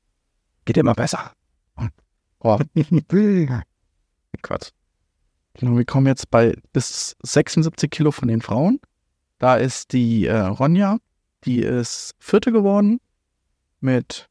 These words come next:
Speaker 2: auch richtig klassen Wettkampf eigentlich. Hundertzehn in der Beuge,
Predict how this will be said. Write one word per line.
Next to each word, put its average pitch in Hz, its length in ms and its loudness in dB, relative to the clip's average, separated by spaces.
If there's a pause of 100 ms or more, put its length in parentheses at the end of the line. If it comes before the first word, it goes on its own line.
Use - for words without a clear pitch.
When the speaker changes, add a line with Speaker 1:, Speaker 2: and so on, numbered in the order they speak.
(120)
Speaker 2:
auch 123 220 -6 (260)
richtig - 220 -4
klassen 123 580 -4
Wettkampf 131 380 -2
eigentlich. 127 440 -4 (520)
Hundertzehn 147 540 2
in 127 100 0
der 123 80 2
Beuge, 170 560 0